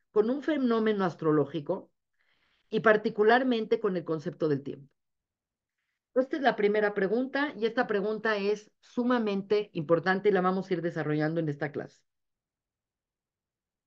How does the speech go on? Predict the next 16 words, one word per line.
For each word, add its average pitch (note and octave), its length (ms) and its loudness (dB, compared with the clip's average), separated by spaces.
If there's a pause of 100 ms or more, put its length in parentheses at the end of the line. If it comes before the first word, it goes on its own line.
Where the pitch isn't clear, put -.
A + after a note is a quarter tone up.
(880)
La C4 280 6
otra G4 220 2
cuestión, G#3 720 2 (200)
que G#3+ 80 6
es G#3+ 80 0
una A#3 160 -2
cuestión F#3+ 380 0
muy G#3 280 2
fascinante, F3 840 -2 (880)
es B3+ 180 8
que D#4 160 -2
nosotros B3 960 2 (1400)
tenemos B3 800 2 (2500)
un C4 340 0
año A#3+ 280 4
nuevo G3+ 520 2